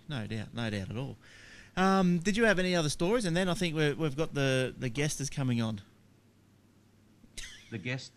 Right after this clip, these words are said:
Speaker 2: Oh, which guest?
Speaker 1: <laughs> The
Speaker 2: Please
Speaker 1: head, the head's
Speaker 2: tell me.
Speaker 1: up soon. The head.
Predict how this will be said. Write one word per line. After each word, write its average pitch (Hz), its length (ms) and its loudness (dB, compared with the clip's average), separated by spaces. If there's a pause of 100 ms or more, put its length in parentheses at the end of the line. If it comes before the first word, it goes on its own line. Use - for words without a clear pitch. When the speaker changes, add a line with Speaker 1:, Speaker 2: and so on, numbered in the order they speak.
(100)
Speaker 2:
Oh, 107 140 -6 (200)
which 131 240 -8
guest? 113 300 -8 (240)
Speaker 1:
<laughs> 320 140 -10
The 247 60 -4 (120)
Speaker 2:
Please 151 80 6
Speaker 1:
head, 165 260 6
the 165 120 2
head's 180 260 4
Speaker 2:
tell 165 80 6
me. - 80 8
Speaker 1:
up - 60 -10
soon. 123 340 2
The 120 80 2
head. 135 300 2